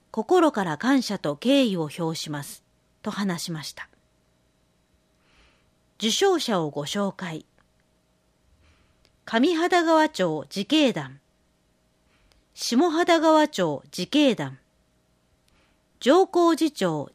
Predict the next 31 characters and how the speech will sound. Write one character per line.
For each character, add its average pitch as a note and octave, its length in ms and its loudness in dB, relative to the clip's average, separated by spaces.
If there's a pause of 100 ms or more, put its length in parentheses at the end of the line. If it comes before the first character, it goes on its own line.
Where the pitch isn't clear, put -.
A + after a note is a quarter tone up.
自 F#3 140 -8
警 C4+ 260 2
団、 C#3 280 -12 (1200)
片 F4 280 0
草 F4+ 280 0
町 F3 380 0 (120)
自 G3 140 -6
警 C#4 260 2
団、 C3+ 280 -12 (1400)
白 D#4+ 380 2
岩 F4 260 4
町 D3+ 400 -4 (140)
自 F#3 180 -6
警 D#4 240 2
団。 C#3 280 -8 (2750)
長 C4+ 280 2
年 F4+ 260 4
に E4+ 120 4
わ D#4 120 2
た D4 140 0
り C4+ 280 -2 (200)
地 F#4 220 2
域 C4+ 200 0
に G3+ 120 4
お E3+ 160 0
け F3+ 200 -2
る D#3+ 280 -4
火 G3+ 140 -6
災 C#4 300 2
な C4 140 2
ど - 160 -4